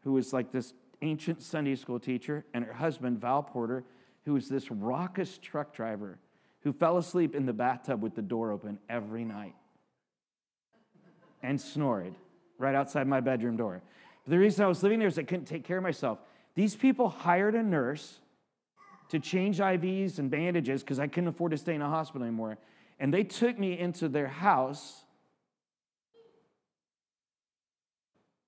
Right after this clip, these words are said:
and I was lost. I was a mess. I wasn't church family. I wasn't anything. They just heard about me. They cared for me for months.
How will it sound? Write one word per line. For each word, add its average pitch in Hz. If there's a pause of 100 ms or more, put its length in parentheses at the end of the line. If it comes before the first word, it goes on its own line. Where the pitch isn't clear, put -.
and 127
I 196
was 214
lost. 170 (1200)
I 175
was 220
a 170
mess. 139 (760)
I 135
wasn't 202
church 170
family. 175
I 139
wasn't 143
anything. 147 (360)
They 156
just 156
heard 190
about 95
me. 95 (960)
They 185
cared 254
for 180
me 147
for 143
months. 143